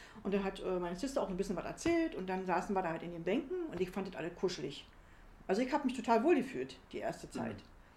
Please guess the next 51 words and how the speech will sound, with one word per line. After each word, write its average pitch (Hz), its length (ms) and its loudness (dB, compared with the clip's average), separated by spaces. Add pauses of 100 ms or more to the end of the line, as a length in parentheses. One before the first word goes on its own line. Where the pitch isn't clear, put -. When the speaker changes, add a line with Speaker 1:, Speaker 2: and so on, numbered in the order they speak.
(160)
Speaker 1:
Bis 302 120 2
ich 311 140 2
aber 240 280 6
irgendwann 277 320 4
mal, 240 260 6
und 202 120 2
das 185 100 0
ist 185 100 -4
ja 190 60 2
in 170 80 -2
allen 233 240 2
Gemeinden 226 400 4
so, 208 160 2
dass 196 180 -8
man 196 180 -2
mal 170 220 0
ein 175 100 -4
bisschen 175 360 -4
hinter 165 220 -4
den 156 280 -6 (280)
Gardinen 220 400 4
schaut, 254 340 0
ne, 247 280 4 (120)
und 185 160 -4
denkt 185 180 -2
so, 185 180 -2
aha, 185 280 -4
okay, 151 400 -8
so 185 100 -8
tickt 160 260 -12
der, 208 320 4 (240)
okay, 175 240 -6
der 160 200 -4
ist - 120 -10
da, 220 320 2 (260)
du 190 100 -2
kriegst 208 280 -2
die 233 80 4
Schwingungen 220 460 6
mit, 196 160 2
du - 40 -12
kriegst - 260 -8
die 214 100 2
Dinge 190 240 0
mit 175 240 0
und 175 100 -8
dann 180 100 -4
denkt 180 200 -2
man 190 100 0
sich 185 160 -4
so, 180 200 -2